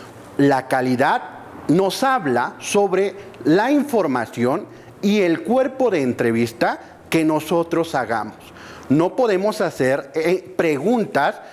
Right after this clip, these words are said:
de una manera, mm, muy coloquial, muy común.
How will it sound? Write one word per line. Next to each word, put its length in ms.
de 140
una 260
manera, 800
mm, 60
muy 280
coloquial, 800
muy 340
común. 580